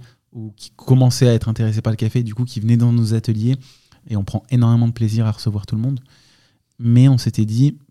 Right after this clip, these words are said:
comment aller plus loin, euh, pour, euh, pour, euh, pour, euh, ouais, pour développer le, cette troisième vague de café, euh, en Suisse. Et c'était, euh, tout simplement, ben, en, en créant, en créant notre, notre, enfin, notre premier coffee shop.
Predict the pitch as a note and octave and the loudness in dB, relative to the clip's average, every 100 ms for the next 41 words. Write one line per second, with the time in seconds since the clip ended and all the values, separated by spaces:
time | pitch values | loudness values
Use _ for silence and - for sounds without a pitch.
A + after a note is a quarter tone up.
0 | _ - A#2 B2 B2+ G#2+ - A2+ A#2 B2 | _ -2 2 4 4 2 0 0 2 2
1 | B2 - A2+ G#2 G2+ - A2+ G#2+ G#2 G2 | 0 -2 -4 -4 -6 -6 -4 -2 -2 -2
2 | G2+ _ _ _ _ _ _ - G#2 G2+ | -4 _ _ _ _ _ _ -12 -8 -4
3 | G2+ G2+ - - - _ A2 G2+ G2+ G#2 | -4 -4 -8 -12 -16 _ -6 -4 -4 -6
4 | G#2+ G#2+ A2+ B2+ - G2+ G#2 G#2 G2+ A2+ | -8 -10 -4 -4 -4 -2 -2 0 0 0
5 | G#2+ G2 G2 G2 G2+ A2+ - - - G#2+ | 0 0 -2 -6 -8 -10 -10 -10 -4 -2
6 | G#2 G#2+ A2+ G#2 G#2+ - A2+ G#2+ G2+ G2+ | 0 0 -2 -2 -4 -4 -4 -2 -4 -10
7 | - _ _ - G2+ C3+ D#3 - - _ | -16 _ _ -20 -12 -8 -8 -8 -16 _
8 | _ _ _ _ _ _ - A2 G#2+ - | _ _ _ _ _ _ -6 -4 -4 0
9 | A#2 B2 A#2 G#2+ G2+ - - G#2 A2 A2+ | 4 6 6 4 0 -2 -4 -2 0 0
10 | B2 G#2+ G2 F#2+ - G#2+ - G#2 G2+ G#2 | 2 0 0 -4 -6 -10 -6 -6 -4 -4
11 | G2 F#2+ G2+ - - G2+ G2 - G2+ G2+ | -4 -4 -8 -8 -6 -4 -4 -6 -6 -6
12 | G2+ - A2 - G2+ G#2 - - G#2 - | -10 -12 -18 -10 -8 -8 -10 -6 -6 -6
13 | - - | -8 -10